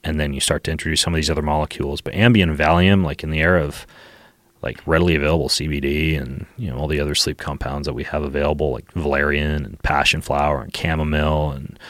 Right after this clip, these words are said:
you know, all, all of those are what are called gamma aminobutyric acid or gaba precursors. They produce inhibitory neurotransmitters. Like, I,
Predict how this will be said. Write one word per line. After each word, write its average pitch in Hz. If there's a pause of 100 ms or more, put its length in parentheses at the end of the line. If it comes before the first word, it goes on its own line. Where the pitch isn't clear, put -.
(320)
you -
know, 73
all, 76
all 82
of 73
those 73
are 78
what 73
are 78
called 73
gamma 73
aminobutyric 76
acid 71
or 60
gaba 73
precursors. -
They -
produce 78
inhibitory 78
neurotransmitters. 71 (680)
Like, 64
I, 76